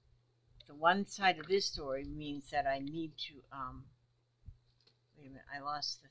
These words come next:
thing. I gotta make sure I'm still going. Yeah, I'm still going. Okay. Then, um, glasses help. So we'll start this over with glasses. "Dear you, there is always more than one side to an argument, two sides,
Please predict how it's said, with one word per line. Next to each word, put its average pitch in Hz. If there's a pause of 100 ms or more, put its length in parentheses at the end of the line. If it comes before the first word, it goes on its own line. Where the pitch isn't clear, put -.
(100)
thing. 123
I 131
gotta 135
make 139
sure -
I'm 127
still 113
going. 85 (1300)
Yeah, 87
I'm -
still -
going. 92 (200)
Okay. - (600)
Then, 147 (100)
um, 139 (1400)
glasses 151
help. 104
So 220
we'll 254
start 196
this 143
over 127
with 123
glasses. - (1000)
"Dear 247
you, 175 (200)
there 202
is 196
always 233
more 247
than 226
one 202
side 185
to -
an 175
argument, 156 (420)
two 220
sides, -